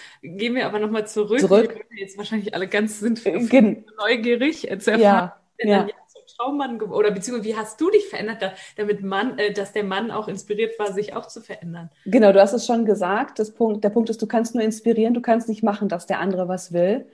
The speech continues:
Speaker 2: Ich habe mich aus dieser Beziehung gelöst, gelöst, weil wir hatten immer noch Sex und haben zusammen gearbeitet. <laughs> Also es war ein bisschen so schwierig. Und eigentlich der Punkt, der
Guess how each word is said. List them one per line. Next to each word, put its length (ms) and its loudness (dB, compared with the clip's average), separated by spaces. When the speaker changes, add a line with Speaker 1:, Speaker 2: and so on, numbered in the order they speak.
Speaker 2:
Ich 120 -4
habe 100 0
mich 140 0
aus 100 2
dieser 140 4
Beziehung 420 2
gelöst, 640 4
gelöst, 560 0
weil 220 0
wir 80 0
hatten 140 -2
immer 140 2
noch 140 -4
Sex 240 -6
und 60 0
haben 80 -2
zusammen 280 -4
gearbeitet. 560 -4
<laughs> 20 4
Also 340 2
es 240 -4
war 200 4
ein 160 6
bisschen 560 6
so 260 8
schwierig. 640 0
Und 220 4
eigentlich 260 0
der 160 4
Punkt, 500 -4
der 480 -2